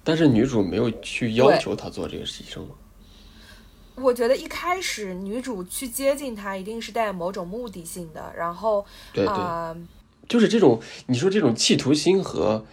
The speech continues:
Speaker 1: 呃，感情是同时积累的吗？可以这样说。就是不是说，啊，我们把两个事情拆开来去看，它肯定是同时在积累的。
Speaker 2: 是。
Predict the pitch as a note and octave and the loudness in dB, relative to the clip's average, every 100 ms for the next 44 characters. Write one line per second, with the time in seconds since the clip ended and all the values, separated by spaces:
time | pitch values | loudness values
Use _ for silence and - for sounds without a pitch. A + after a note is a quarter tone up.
0 | - - _ - G2+ G2+ G2+ F#2 F#2 G2 | -20 -20 _ 0 2 2 0 -2 -2 -4
1 | G#2 B2+ - - - - G2 C3+ D3 - | -4 -4 -10 -6 -6 -4 -2 -2 -2 -4
2 | - - - - - - - _ _ _ | -4 -6 -20 -20 -20 -20 -20 _ _ _
3 | - - - D3 - - - - _ _ | -20 -10 2 4 4 -4 -14 -18 _ _
4 | _ _ _ _ A2 G2+ G#2 G2 - - | _ _ _ _ -4 -2 -4 -8 -16 -18
5 | _ _ _ _ _ _ _ _ A2+ G#2+ | _ _ _ _ _ _ _ _ -8 -4
6 | G#2+ C3+ C#3 B2+ B2 F2+ F2+ F#2+ D#2+ E2 | 0 0 0 0 0 0 0 -2 -4 -4
7 | E2+ F#2+ - - - A#1+ F2 - - F2+ | -8 -8 -8 -8 -8 -10 -10 -12 -10 -10
8 | - G#2 G#2 - - - A2+ - B2+ D3 | -10 -8 -8 -10 -10 -12 -10 -10 -8 -4
9 | G#2+ B2 C3 A#2+ A#2+ B2 A2+ B2+ - - | -2 -2 -2 -4 -4 -2 -2 -2 -2 -4
10 | - F#4+ F#4 A#3 F3 | -4 -4 -4 -4 -4